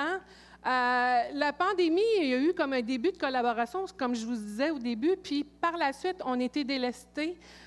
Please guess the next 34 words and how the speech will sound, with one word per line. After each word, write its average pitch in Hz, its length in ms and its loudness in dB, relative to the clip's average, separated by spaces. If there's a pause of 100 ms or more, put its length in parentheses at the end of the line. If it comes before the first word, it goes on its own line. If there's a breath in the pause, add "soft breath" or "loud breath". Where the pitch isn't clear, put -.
L'équipe 262 340 -2
a 311 80 2
été 269 200 -4
délestée 247 560 -2
pendant 254 240 -2
un 247 80 0
certain 269 420 -4
temps, 320 240 -2
donc 294 300 0
on 247 120 -2
a 240 60 0
perdu 262 320 -4
contact. 302 720 -4 (500 loud breath)
Puis, 370 240 2
ce - 140 -6
qui 294 140 -4
fait 392 260 -2
que 320 280 0 (200)
quand 381 240 0
on 294 80 2
a 302 260 2
réorganisé 269 800 0
les 285 120 -2
stratégies 269 560 -2
au 294 100 0
sein 320 180 -2
des 294 140 -4
deux 240 220 -4
équipes, 311 320 -2
on 254 100 -4
s'est 262 140 -4
rendu 247 260 -4
compte 320 320 -2
qu'il 294 240 0